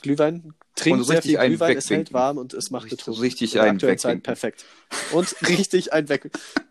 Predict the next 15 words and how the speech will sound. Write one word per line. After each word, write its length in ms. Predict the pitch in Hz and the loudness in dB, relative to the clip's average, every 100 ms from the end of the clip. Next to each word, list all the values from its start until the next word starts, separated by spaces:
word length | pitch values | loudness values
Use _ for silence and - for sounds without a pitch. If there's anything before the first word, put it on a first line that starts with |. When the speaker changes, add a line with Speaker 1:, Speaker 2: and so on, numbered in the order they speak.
| - | -4
Speaker 1:
und 260 | 165 160 147 | -2 -2 -4
richtig 360 | 156 - 160 143 | -8 -8 -4 -2
ein 80 | |
wegwinken. 600 | 135 127 - 123 117 131 - | 0 -2 -2 -4 -4 -6 -6
<laughs> 720 | - 214 247 - 240 - 160 | -2 2 2 2 0 0 -4
Wobei 240 | 156 151 | -2 2
Speaker 2:
Das 100 | 139 | 4
ist 40 | 143 | 6
ein 60 | |
Speaker 1:
wegwinken, 200 | 165 165 | 4 4
Speaker 2:
richtig 240 | 175 196 226 | 2 0 0
guter 160 | 220 | 2
Speaker 1:
richtig 140 | 143 | 2
ein 60 | |
Speaker 2:
Name, 60 | 117 | 2